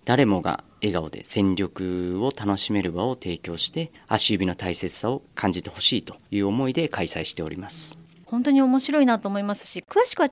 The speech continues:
Speaker 2: 後ほどお話を伺おうと思うんですが、坂本さんの経歴も素晴らし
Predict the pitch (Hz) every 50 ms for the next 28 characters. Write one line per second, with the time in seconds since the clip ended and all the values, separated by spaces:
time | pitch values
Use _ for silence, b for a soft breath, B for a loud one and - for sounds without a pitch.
0 | - 214 202 208 - 254 247 247 240 233 226 233 233 240 233 - 226 220 - 208
1 | - 220 214 220 220 214 - 226 220 226 208 185 160 147 - - 180 196 226 240
2 | 214 190 - _ _ _ _ - - - - - - 320 339 349 320 320 294 -
3 | 294 285 262 247 185 - - - 165 233 302 320 302 294 - - 262 240 226 214
4 | 196 170 143 - - - 175 180 185 247 254 -